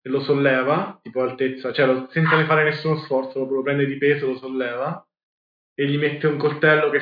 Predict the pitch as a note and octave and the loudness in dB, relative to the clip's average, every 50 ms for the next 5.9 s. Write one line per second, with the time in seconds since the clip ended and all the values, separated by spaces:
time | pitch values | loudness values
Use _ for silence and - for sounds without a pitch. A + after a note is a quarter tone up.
0 | - - C#3+ C#3 C3+ C3+ C3+ C3+ C3+ C3+ C3+ C3+ C3 C3 C3 - _ _ _ _ | -2 0 -2 0 0 0 0 0 0 0 0 0 -2 -2 -4 -8 _ _ _ _
1 | _ _ _ _ _ _ _ _ _ - B2 - C#3 C3+ C3+ C3+ C3+ C3+ C3 C3+ | _ _ _ _ _ _ _ _ _ -14 -8 -4 -2 0 2 2 2 2 0 0
2 | C#3+ C#3+ D3 C#3+ C#3+ C#3+ C#3 C#3 - C#3+ C#3 C3+ C3+ C3+ C3 B2+ B2+ C3 - - | 2 4 4 6 6 6 4 4 2 0 0 0 0 -2 -4 -6 -6 -8 -8 -6
3 | - C#3+ D3 D3 C3 A#2 - - B2+ B2 B2 B2 B2 B2+ B2 A#2 B2 B2+ B2+ A#2 | -6 -6 -6 -6 -10 -14 -12 -8 -6 -4 -2 0 2 4 4 2 2 0 -4 -4
4 | - - B2 B2+ B2 B2+ B2 B2+ B2 B2 C#3+ C3+ C#3 C#3 C#3+ C#3 C3 C3 B2+ B2 | -6 -6 -8 -8 -8 -6 -6 -8 -6 -4 -2 0 2 2 2 2 0 0 -2 -4
5 | B2 B2+ B2 - - B2+ B2 B2 B2+ A#2+ A2+ A#2 B2+ C#3 D#3+ D#3+ - | -4 -6 -8 -8 -8 -6 -6 -4 -4 -4 -4 -4 -6 -6 -8 -10 -12